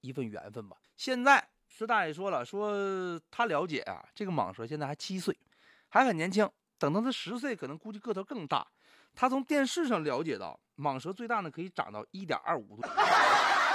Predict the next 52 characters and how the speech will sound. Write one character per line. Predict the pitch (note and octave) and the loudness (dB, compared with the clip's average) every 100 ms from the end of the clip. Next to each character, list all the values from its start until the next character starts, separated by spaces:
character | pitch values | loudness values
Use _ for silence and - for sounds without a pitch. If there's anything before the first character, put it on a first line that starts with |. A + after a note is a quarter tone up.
| - F#5 G5 - F#5 - - - G4+ - - F#4 - - - - F4+ | 2 2 0 0 -4 -4 -4 -4 -4 -6 -8 -8 -8 -10 -14 -14 -14
什， | - D#3+ - _ _ | -2 0 0 _ _
什， | - - - | -10 -10 -6
什， | D#3+ - | -8 -6
什 | - B3 | 0 2
么 | |
情 | C#4+ | 8
况？ | C#4 C4 | 10 12
大 | D#4+ | 12
爷， | B3 | 10
你 | F#3+ | 6
说 | E3+ D#4+ | 6 6
那 | F4 | 8
是， | D#4+ | 8
你 | D4+ G3+ | 8 6
确 | - F#4 | 12 12
定 | F#4+ F#4 | 12 12
那 | F#4 | 12
叫 | |
蟒 | F4 G#3+ | 12 10
蛇？ | F3 D4 | 8 6
你 | A#3+ | 6
说 | D#3+ C#4+ | 10 12
那 | D#4 | 12
不 | A3+ | 10
叫 | D#4+ | 8
白 | A3 G#3+ | 10 10
素 | C4 | 10
贞 | A3+ | 10
吗？ | G#3 G#3 F#3+ F3 - - - - - - - | 12 12 12 8 6 6 6 4 4 4 6
或， | C#4 B4 - | 8 8 8
或 | D#4+ | 8
者 | G3 | 10
是， | B3 C4 | 8 6
或 | - D#4+ | 6 8
者 | A#3+ | 8
是 | B3 C4+ | 8 6
什 | G#3+ | 6
么？ | A#3+ | 6
那， | B3+ | 4
那， | B3 B3 | 2 2
那 | A3+ A3 - - F3+ | 0 -4 -8 -14 -6
不 | A#3 | 2
是 | |
白 | A#3 A3+ | 4 4
素 | A#3 | 6
贞， | A3+ | 6
也 | G3 D#3+ | 6 2
叫 | - | 4
小 | F3 E3 | 4 4
青 | E3 | 6
啊？ | F3 F3+ D#3 C#3+ - - - - - - - - - - - - - - | 10 12 12 12 8 8 6 6 4 4 4 2 2 0 -2 -4 -4 8
啊！ | G#3 C#4+ G#3 | 12 12 10